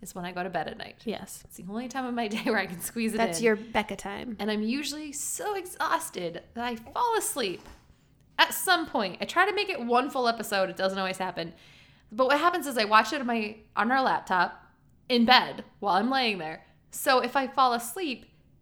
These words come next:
Speaker 1: it'll just keep auto playing through all the episodes. <laughs> And so my husband will come in and close the laptop and put it aside and wait till the next day.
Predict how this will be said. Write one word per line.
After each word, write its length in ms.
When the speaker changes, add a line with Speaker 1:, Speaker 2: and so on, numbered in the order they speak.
Speaker 1:
it'll 200
just 240
keep 180
auto 260
playing 560
through 200
all 100
the 100
episodes. 720
<laughs> 60
And 160
so 440
my 140
husband 540
will 140
come 240
in 280
and 160
close 320
the 100
laptop 680
and 160
put 160
it 80
aside 560
and 120
wait 160
till 260
the 80
next 240
day. 300